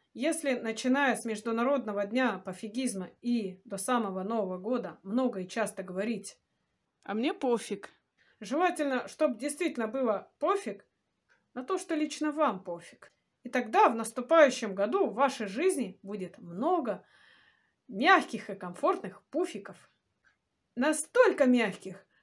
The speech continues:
Speaker 1: что как сядешь на такой пуфик, и так сразу от всей души скажешь: "А мне пофиг". На то, что пофиг. И пофиг. И пуфик.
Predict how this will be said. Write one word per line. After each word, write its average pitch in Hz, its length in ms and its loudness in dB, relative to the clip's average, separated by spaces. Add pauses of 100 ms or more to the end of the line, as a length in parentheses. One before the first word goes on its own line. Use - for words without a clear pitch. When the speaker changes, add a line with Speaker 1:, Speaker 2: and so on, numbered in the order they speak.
Speaker 1:
что - 240 0
как 294 220 2
сядешь 359 520 2
на 226 120 0
такой 214 340 -2
пуфик, - 480 -8 (340)
и 277 100 -4
так 285 200 4
сразу 285 520 4
от 214 140 -2
всей 370 220 4
души - 280 -2
скажешь: - 580 -6 (100)
"А 466 80 2
мне 294 180 6
пофиг". 202 540 -6 (460)
На 226 120 -4
то, 294 160 -2
что - 180 -8
пофиг. - 640 -10 (360)
И 311 60 -10
пофиг. - 600 -12 (640)
И 339 80 -8
пуфик. 214 500 -12